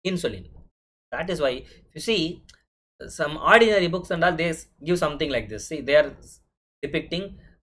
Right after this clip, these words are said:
the insulin gene someone is putting. Hmm? So I just did a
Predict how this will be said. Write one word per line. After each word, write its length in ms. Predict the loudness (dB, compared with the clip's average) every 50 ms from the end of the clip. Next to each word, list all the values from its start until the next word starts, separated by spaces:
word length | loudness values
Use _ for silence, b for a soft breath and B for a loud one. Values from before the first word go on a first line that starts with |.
| _
the 100 | -8 -8
insulin 400 | -6 -4 -2 0 0 0 -2 -4
gene 240 | -6 -6 -4 -4 -2
someone 320 | -2 -2 -2 -2 -4 -6
is 80 | -6 -8
putting. 460 | -8 -10 -6 -4 -4 -4 -4 -6 -4 -6 -6 -6 -4
Hmm? 160 | -6 -8 -8 -8 -10 -18 b b b b b _ _ _ _ -8
So 300 | -6 -6 -6 -8 -10 -16 -8 -4
I 120 | -4 -2
just 200 | -2 -2 -4 -2
did 160 | -2 0 0
a 160 | 0 -2 -2